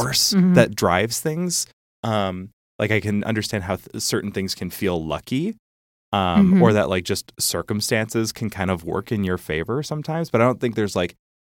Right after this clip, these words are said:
Speaker 1: you know, some
Speaker 2: That
Speaker 1: it
Speaker 2: luck plays into success
Speaker 1: Totally.
Speaker 2: sometimes, or failure. <laughs>
Speaker 1: Right, right, right. Yeah, like, sometimes you are just in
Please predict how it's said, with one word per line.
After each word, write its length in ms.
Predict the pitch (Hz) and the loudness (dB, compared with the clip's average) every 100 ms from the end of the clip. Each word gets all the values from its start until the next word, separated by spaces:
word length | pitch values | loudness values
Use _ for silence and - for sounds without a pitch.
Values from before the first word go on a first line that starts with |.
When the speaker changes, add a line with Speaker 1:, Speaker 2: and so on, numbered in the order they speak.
| _ | _
Speaker 1:
you 100 | 123 | -4
know, 180 | 98 82 | -2 -2
some 480 | 82 113 101 95 90 _ _ - | -2 -2 0 -2 -6 _ _ 2
Speaker 2:
That 180 | 202 202 | 6 6
Speaker 1:
it 40 | |
Speaker 2:
luck 280 | 190 202 - | 8 6 6
plays 260 | - 185 165 | 4 6 6
into 220 | 160 156 | 4 2
success 580 | - 170 - 160 143 - | 2 0 2 4 4 6
Speaker 1:
Totally. 240 | 135 98 | 4 6
Speaker 2:
sometimes, 600 | 113 151 139 147 151 151 - | 4 2 2 0 0 0 6
or 180 | 214 208 | 10 10
failure. 560 | 196 160 151 170 165 160 | 10 6 6 6 4 4
<laughs> 60 | - - - | 0 -18 -4
Speaker 1:
Right, 200 | 214 214 | 2 2
right, 80 | 214 | 4
right. 240 | 208 135 | 2 2
Yeah, 220 | 160 160 | 4 4
like, 180 | 95 113 | 4 2
sometimes 540 | - 156 165 165 156 - | 2 0 0 -2 -2 -2
you 220 | 120 113 - | 2 2 2
are 100 | 98 | 0
just 280 | 104 - - | 0 -6 -6
in 320 | 92 90 85 | -4 -2 -2